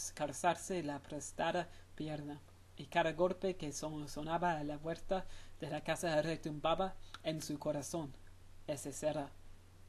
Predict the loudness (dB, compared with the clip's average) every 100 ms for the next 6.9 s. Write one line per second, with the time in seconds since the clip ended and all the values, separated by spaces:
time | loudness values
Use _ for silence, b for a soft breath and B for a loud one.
0 | -8 -4 -4 -4 0 2 2 0 -2 -2
1 | 0 -2 -4 -4 -2 0 0 -2 -2 -2
2 | 0 0 -2 -4 -8 -12 -14 -16 -18 -16
3 | -14 B B B -4 0 4 6 6 6
4 | 6 4 -2 B B B B B -10 0
5 | 0 2 2 6 6 6 4 2 -2 0
6 | 8 8 8 2 -2 -4 -4 -4 -4